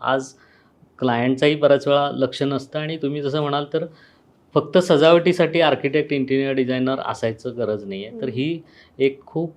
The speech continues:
Speaker 1: महत्त्वाची, म्हणजे त्या आर्किटेक्टला हे असलं पाहिजे की पर्यावरणाची जाण असली पाहिजे.
Speaker 2: हां,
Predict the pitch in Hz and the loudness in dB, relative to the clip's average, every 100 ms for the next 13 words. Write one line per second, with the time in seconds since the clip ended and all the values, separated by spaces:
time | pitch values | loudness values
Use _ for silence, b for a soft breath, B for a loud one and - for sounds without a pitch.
0 | - 127 117 120 110 113 123 123 139 143 | -6 -4 -2 -4 -4 -6 -6 0 2 4
1 | 123 - 127 135 135 135 143 151 b b | 2 0 -4 -4 -4 -2 -2 -4 b b
2 | b _ 135 139 - 135 135 123 131 165 | b _ 2 2 2 0 0 0 -2 -8
3 | - - 127 131 135 139 147 123 117 120 | -2 2 4 4 4 0 -2 -2 -2 -2
4 | 117 110 104 92 226 - - 185 | -6 -8 -8 -6 -6 -8 -10 -14